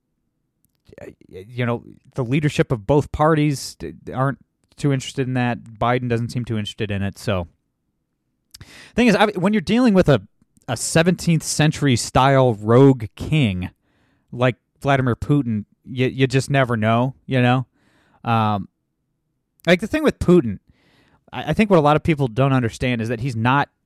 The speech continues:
ideological, and we're used to fighting ideologues. Like, Stalin was an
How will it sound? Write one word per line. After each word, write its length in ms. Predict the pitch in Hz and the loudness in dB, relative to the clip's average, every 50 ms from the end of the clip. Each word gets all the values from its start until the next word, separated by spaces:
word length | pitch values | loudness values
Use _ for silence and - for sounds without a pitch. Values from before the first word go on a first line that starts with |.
| _ _ _ _ _ - | _ _ _ _ _ -4
ideological, 920 | 123 123 135 127 123 117 104 104 107 113 117 - 143 - - 151 147 139 131 - _ _ _ _ | -2 0 0 2 2 2 2 2 2 2 0 0 -2 -2 -2 -2 -2 -2 -4 -10 _ _ _ _
and 300 | - 127 123 123 120 117 - - | -4 -2 0 0 0 -2 -2 -2
we're 160 | 127 123 120 | -2 0 0
used 340 | 110 107 120 127 120 - - | 2 2 2 0 0 -2 -4
to 300 | - 135 120 113 107 101 | -2 0 2 2 2 0
fighting 640 | - - - 131 120 123 117 117 110 110 110 104 104 - _ _ _ _ _ _ _ - | -4 -4 0 0 2 2 2 0 0 0 -2 -4 -6 -10 _ _ _ _ _ _ _ -4
ideologues. 680 | 123 127 143 135 120 101 90 90 - - - - - - _ _ _ _ _ _ _ _ _ _ _ _ _ _ | -2 0 0 2 0 -2 -2 -4 -10 -14 -20 -20 -20 -20 _ _ _ _ _ _ _ _ _ _ _ _ _ _
Like, 140 | - 131 123 | -4 -4 -4
Stalin 840 | - - - - - 147 131 156 175 170 143 131 127 131 123 120 - _ - | -4 -6 -4 0 2 4 4 6 4 4 4 2 2 0 -2 -4 -8 _ -6
was 360 | 156 139 127 131 123 113 117 | -2 2 2 2 2 2 0
an 180 | 120 123 - | -2 -4 -6